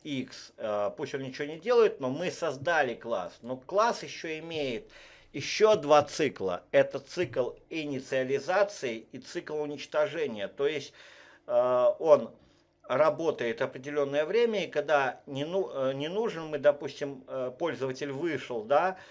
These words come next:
э, или закончил работу, действие класса уничтожается, да, до следующего вызова кода. А, насчёт инициализации как раз-таки большинство людей и знают, э, не-, потому что большинство людей применяют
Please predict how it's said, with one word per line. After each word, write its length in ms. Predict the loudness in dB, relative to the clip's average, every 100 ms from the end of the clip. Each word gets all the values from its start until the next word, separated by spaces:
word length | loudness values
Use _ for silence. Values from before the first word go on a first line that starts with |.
| -20 -20 -20 _
э, 220 | -2 0
или 320 | 0 0 0 0
закончил 540 | -2 -2 -4 -2 0
работу, 680 | 0 -2 -2 -4 -4 -8 -8
действие 460 | -6 -6 -4 -4
класса 380 | 0 0 0 -2
уничтожается, 960 | -6 -8 -8 -6 -2 0 0 -2 -12 -8
да, 300 | -2 -2 -4 -12 -20 -20 _ _ _ _ -20 _ -10
до 320 | -10 0 0
следующего 600 | 0 -2 -2 -4 -4 -2
вызова 380 | -2 0 0 -2
кода. 420 | 0 -2 -2 -6 -12 -20 -14 -14 -14 -18 -20 -20 -20 -6
А, 540 | -2 2 2 0 -4 _ _
насчёт 420 | -4 0 0 0
инициализации 800 | -4 -2 0 2 4 2 2 0
как 220 | 0 2
раз-таки 420 | 4 4 2 -8
большинство 600 | -6 -4 -4 -6 -4 0
людей 460 | 0 0 2 4 4
и 220 | -2 -6
знают, 680 | -4 0 4 4 4 2 0
э, 120 | 0
не-, 140 | -2 -6
потому 380 | 0 0 0
что 200 | -2 0
большинство 500 | 0 -2 -6 -4 -2
людей 340 | -2 0 2 2
применяют 680 | 0 -4 -4 -2 0 0